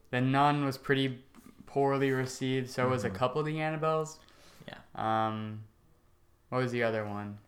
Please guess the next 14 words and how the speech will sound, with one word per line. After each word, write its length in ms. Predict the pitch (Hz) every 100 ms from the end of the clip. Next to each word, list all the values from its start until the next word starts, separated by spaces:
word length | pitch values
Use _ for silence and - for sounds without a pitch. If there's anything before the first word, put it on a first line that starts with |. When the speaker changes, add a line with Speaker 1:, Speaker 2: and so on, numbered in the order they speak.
| -
Speaker 1:
Is 140 | 117
there 140 | 127 127
another, 340 | 131 131 127 - _ _ -
another 300 | 127 131 127
se-, 260 | - 127 -
I 120 | 127
know 160 | 131 131
there's 240 | 120 110
Nun 460 | 117 113 113 113 113 - -
Speaker 2:
Mm-hmm. 60 | 101
Speaker 1:
one, 360 | 110 107 107 110
the 120 | 113
Annabelle 360 | 110 110 107 107
trilogy, 640 | - 110 107 104 107 107